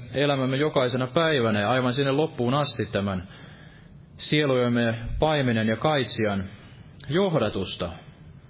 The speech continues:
Muuten me näin poukkoilemme ja otamme niitä sivuaskelia ja sitten pahimmassa tapauksessa tällaisia sivupolkuja ja menee ikään kuin elämästä niitä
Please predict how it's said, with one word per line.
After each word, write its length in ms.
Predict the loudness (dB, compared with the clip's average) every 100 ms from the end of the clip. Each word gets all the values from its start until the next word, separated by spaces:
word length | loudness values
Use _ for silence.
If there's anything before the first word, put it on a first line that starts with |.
| -20 -20 -20 -20 -20 -20 -20 -20 -20 -18 -18 -18 -20 -10
Muuten 320 | -2 0 2 2
me 220 | 2 0 -8 -20 -20 -20 -20 -8
näin 360 | -2 0 0 -2 -2
poukkoilemme 840 | 0 0 -2 0 0 2 0 0 0
ja 140 | 0 -4 -14 -16 -2
otamme 400 | 0 2 2 2
niitä 280 | 2 0 -2 -4
sivuaskelia 960 | -6 -2 2 2 2 0 0 0 0 0
ja 140 | -2 -6 -16 -20 -20 -20 -20 -20 -20 -20 -20
sitten 340 | -8 -4 0 0
pahimmassa 400 | 2 2 0 0
tapauksessa 480 | 0 2 0 0 0
tällaisia 340 | 0 2 2
sivupolkuja 960 | 2 0 0 0 0 2 0 0 0
ja 160 | 0 -2 -6 -16 -20 -20 -20 -20 -20 -20 -20 -20 -20 -20 -20 -20 -20 -20 -8 0
menee 280 | 2 2
ikään 220 | 2 0 0
kuin 160 | 2
elämästä 460 | 2 2 0 0 0
niitä 280 | 2 0